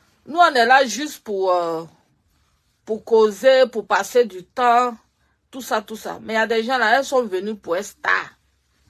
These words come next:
Et quand elles voient que les autres sont connus, tout ça, et puis elles, ça prend pas.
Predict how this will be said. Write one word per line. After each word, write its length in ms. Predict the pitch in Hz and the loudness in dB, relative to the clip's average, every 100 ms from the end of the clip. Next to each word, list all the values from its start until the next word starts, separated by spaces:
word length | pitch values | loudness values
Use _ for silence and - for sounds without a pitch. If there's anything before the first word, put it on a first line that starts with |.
| _ | _
Et 180 | - 240 | 0 0
quand 200 | 240 311 | 4 2
elles 40 | 269 | 4
voient 220 | 285 285 | 2 2
que 180 | 294 269 | 0 2
les 280 | 190 - | 2 2
autres 440 | 240 247 - - _ _ _ _ _ | 2 2 -6 -20 _ _ _ _ _
sont 300 | - 269 247 | -8 -6 -4
connus, 460 | - 196 214 247 | -2 -2 -2 -8
tout 120 | - | -10
ça, 120 | 233 208 | -6 -6
et 40 | |
puis 240 | 185 240 - | -6 -12 -4
elles, 180 | 226 233 | -4 -2
ça 180 | 202 180 | -4 -6
prend 220 | - 170 | -8 -12
pas. 260 | 190 226 | -6 -8